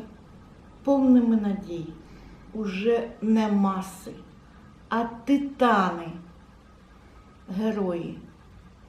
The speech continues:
на землі святій. Свій шлях даруємо до щастя, до несфальшованих свобод. І віру вкрасти в нас не вдасться, бо ми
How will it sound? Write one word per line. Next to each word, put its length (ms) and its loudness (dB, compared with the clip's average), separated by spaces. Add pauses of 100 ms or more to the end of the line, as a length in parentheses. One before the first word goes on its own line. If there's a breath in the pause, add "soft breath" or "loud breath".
(260)
на 160 -2
землі 400 -2
святій. 500 -10 (2000 soft breath)
Свій 280 4
шлях 600 2
даруємо 580 6
до 200 4
щастя, 680 -4 (1040)
до 100 -2
несфальшованих 1080 4
свобод. 540 -4 (440 loud breath)
І 240 8
віру 600 8 (300)
вкрасти 800 -2 (520)
в 120 -2
нас 300 0 (300)
не 300 2
вдасться, 680 -6 (1160)
бо 260 -4
ми 280 4